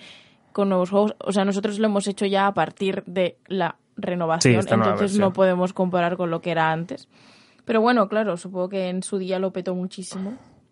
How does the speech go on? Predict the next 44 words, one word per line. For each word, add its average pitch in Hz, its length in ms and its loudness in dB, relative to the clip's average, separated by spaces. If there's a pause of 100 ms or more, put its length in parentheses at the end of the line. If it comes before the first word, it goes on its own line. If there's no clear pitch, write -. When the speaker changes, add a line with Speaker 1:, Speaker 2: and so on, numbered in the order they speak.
(160)
Speaker 2:
Sí, 123 140 6
sí, 120 180 4
segunda 107 380 -2
sa-, - 220 -8
seis 127 340 0
años, 127 400 4
¿eh? 95 80 -4
Es 131 100 -8
que 107 240 -2
ya 107 180 -4
seis - 200 0
Speaker 1:
Ya. 196 260 6
Speaker 2:
años. 113 480 0 (320)
¿Cómo 165 240 6
pasa 151 220 6
el 123 80 6
tiempo, 127 260 4
María? 113 320 4
<laughs> 208 920 2
Y 143 300 8
Speaker 1:
Pues, - 280 0
la 185 560 2
verdad. 180 160 -2 (120)
Speaker 2:
<laughs> - 120 -20
¿qué 190 80 6
hacíamos 175 340 8
nosotros 131 400 8
hace 120 200 6
seis 120 200 6
años? 113 320 2
No 120 140 4
Speaker 1:
Pues 220 220 4
Speaker 2:
sé. 240 60 4
Speaker 1:
no 240 100 8
hacer 254 320 6
escape 220 400 0
rooms, 160 400 -4
Speaker 2:
No, 143 160 8
Speaker 1:
desde 123 140 6
Speaker 2:
desde 120 160 6
luego 123 200 6
Speaker 1:
luego. 117 40 -2
Speaker 2:
que 113 100 0
no. 104 180 -4